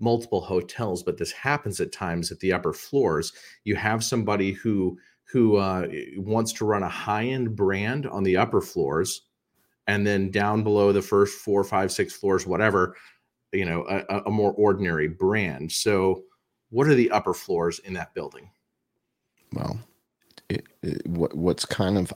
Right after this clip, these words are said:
Speaker 2: odd about it before we reveal what it is, is how little publicity this aspect of the story got.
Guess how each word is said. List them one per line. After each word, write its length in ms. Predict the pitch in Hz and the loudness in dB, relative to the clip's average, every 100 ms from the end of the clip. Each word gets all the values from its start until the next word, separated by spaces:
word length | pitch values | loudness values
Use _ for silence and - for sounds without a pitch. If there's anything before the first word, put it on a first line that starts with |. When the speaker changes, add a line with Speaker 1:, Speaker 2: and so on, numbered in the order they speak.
| - | -4
Speaker 2:
odd 540 | 95 92 123 160 147 - - | 0 4 4 2 -2 -4 0
about 280 | 85 57 | 2 2
it 100 | 78 | 0
before 340 | - 90 - 98 | 0 -2 4 4
we 160 | 104 | 4
reveal 440 | 87 73 - 117 196 | 0 -2 0 0 2
what 220 | 208 - | 0 -2
it 140 | - | -6
is, 240 | 50 - - _ _ _ _ _ | -6 -6 -8 _ _ _ _ _
is 240 | 95 82 - | -2 -2 -2
how 260 | - 107 | -2 0
little 340 | 107 101 90 85 | 2 0 0 -2
publicity 1120 | - 87 90 104 175 - - - - 92 139 _ _ _ _ - | -4 -6 -4 0 0 0 -2 -2 -4 -6 -10 _ _ _ _ -10
this 380 | 80 98 - | 0 2 2
aspect 600 | 104 95 - - 67 - 76 | 0 0 -2 -2 -2 -2 -6
of 120 | 73 | -4
the 100 | - | -4
story 440 | - - 82 85 | -4 -4 -4 -4
got. 520 | 104 127 160 113 - | 2 2 2 -2 -6